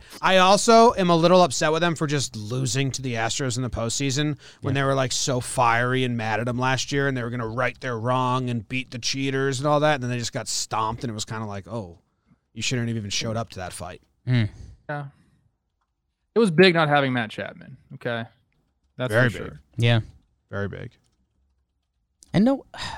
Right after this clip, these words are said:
Speaker 2: I think we did this at the end of last year too, but I, I think the other problem with this team is they're, they are built for a regular season. Like,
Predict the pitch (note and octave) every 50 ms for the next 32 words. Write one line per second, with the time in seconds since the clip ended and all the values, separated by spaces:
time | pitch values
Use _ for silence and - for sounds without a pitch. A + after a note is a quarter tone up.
0 | - - - D#3+ E3 B3+ A#3+ A3 A#3 A3 F#3 - F#3 F#3 E3+ D#3 F3 F#3 - -
1 | D3 B2+ - B2+ B2 B2 A#2 A#2 A#2 A#2 A#2 A2+ - - A#2+ A#2 - - - E3+
2 | F3 C#3 B2+ A#2+ A#2 A#2 - - - - - - - - _ - - - A#2+ C3
3 | - - G3+ F3+ - F3 D#3+ - C#3+ D#3 D#3 E3+ D#3 - - D3+ D3+ D#3+ D#3+ D#3
4 | C#3 C#3 C3 B2+ B2+ A#2+ - C3 B2 - - - D#3 D#3+ D#3 C3+ B2 A#2 A2 A2+
5 | A#2 A#2+ B2 C3 C3 C3+ C3 C3 B2+ B2 B2 - - _ _ _ _ _ _ _
6 | _ _ B2 A#2+ A#2+ C3 C3+ C#3+ C#3+ D3 D3 C3+ B2+ B2+ C#3 C#3 C3+ C3 - -
7 | - C3+ C3 B2+ B2 A2 A#2+ B2 B2 A#2+ A#2+ B2 A#2 A2 - - - A#2+ A2+ G#2+
8 | G2+ A#2 - - - - - _ _ _ _ _ _ _ _ - A#2 A#2+ A2+ A2
9 | - -